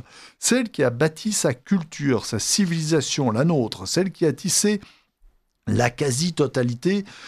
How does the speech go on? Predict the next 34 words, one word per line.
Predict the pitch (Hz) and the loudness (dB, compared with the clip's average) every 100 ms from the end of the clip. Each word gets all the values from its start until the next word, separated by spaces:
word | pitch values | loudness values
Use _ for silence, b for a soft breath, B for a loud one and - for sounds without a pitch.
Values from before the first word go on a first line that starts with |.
| B B | B B
de | 214 | 2
son | 214 226 170 | 2 2 2
dépôt | 160 160 175 | 0 2 0
artistique | - - 120 - 147 | 0 -6 -6 -2 -2
à | |
travers | 101 113 123 | 0 0 0
les | 101 95 113 | -2 0 0
âges, | 120 110 | 0 -2
en | 95 95 | -6 -6
architecture, | 101 - - 120 117 - - 110 | -4 -2 -2 -2 -4 -4 -4 -2
en | 98 | 2
musique, | 110 123 113 98 | 2 2 -2 -4
en | 92 | -2
peinture, | 92 139 135 107 | 0 0 0 -6
en | 92 | -6
sculpture, | - - 175 - 123 92 110 | -2 0 0 0 0 0 0
est | 123 | 0
ici | 208 - 240 233 B B B B | 2 2 4 2 B B B B
ravalée | 120 123 170 143 123 147 | 0 2 4 2 2 2
au | 175 | 2
rang | 104 123 160 | 2 2 2
d'une | 135 165 | 2 2
sous-secte | 156 - 180 - 139 151 - - | 2 2 2 4 2 2 -2 -2
secondaire, | 101 - 175 117 113 87 87 80 - | 0 2 2 0 -2 -2 -6 -12 -10
car | - 87 | -10 -8
la | |
République | 87 117 147 123 131 123 - | -2 0 0 0 0 0 -4
macroniste | 104 104 107 120 147 - 104 110 151 - 202 B B B - | -2 0 2 2 0 -2 -2 0 0 -2 -2 B B B 0
ne | 156 226 | 4 4
se | - 151 | 2 -4
gêne | 117 107 | -4 -4
pas | - 110 | -2 -4
pour | - 113 | -2 -2
mener | 107 120 | 0 0